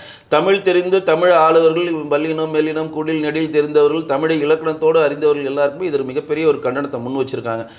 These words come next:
அவர் நியூமாலஜி படி வச்சாரோ, எதை வச்சாரோ. ஆனால், நேத்து இருந்த, அது காத்திருந்த பொண்டாட்டியை வந்து நேத்து இருக்கவங்க கூட்டிட்டு போனான்ற ஒரு பழமொழி மாதிரி, காலங்காலமா ஒரு கட்சிக்கு பேர் வச்சு, அந்த கட்சி மூலம் பண்ருட்டில வென்றெடுத்த வேல்முருகன் இப்ப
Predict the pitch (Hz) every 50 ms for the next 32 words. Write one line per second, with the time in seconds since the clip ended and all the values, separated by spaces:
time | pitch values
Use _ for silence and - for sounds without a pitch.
0 | - - - - 120 120 120 120 131 147 156 156 147 147 139 135 135 127 127 131
1 | 131 127 120 - 127 127 143 147 135 123 127 135 131 113 - - 113 113 117 -
2 | - - - - - - 104 110 120 120 120 117 113 120 123 123 - - - -
3 | _ _ - 113 135 165 180 175 180 175 165 165 165 160 156 156 147 143 143 139
4 | 135 147 143 143 143 147 165 160 185 170 165 160 156 147 139 143 143 143 143 139
5 | 147 147 143 147 151 147 143 160 160 160 156 139 147 151 143 143 139 143 151 143
6 | 139 139 127 131 131 135 135 135 131 131 127 120 120 123 131 139 139 127 127 120
7 | 120 117 110 104 110 131 139 117 - - - - 117 120 147 170 180 180 180 175
8 | 175 170 180 185 180 175 160 - 151 147 - 170 170 160 - 147 151 156 151 151
9 | 139 - 165 170 175 156 147 143 135 143 131 135 - 175 165 156 151 156 160 156
10 | 143 143 143 143 160 156 139 147 143 135 135 139 143 147 147 143 143 131 127 139
11 | 160 165 156 151 151 156 160 156 143 143 147 123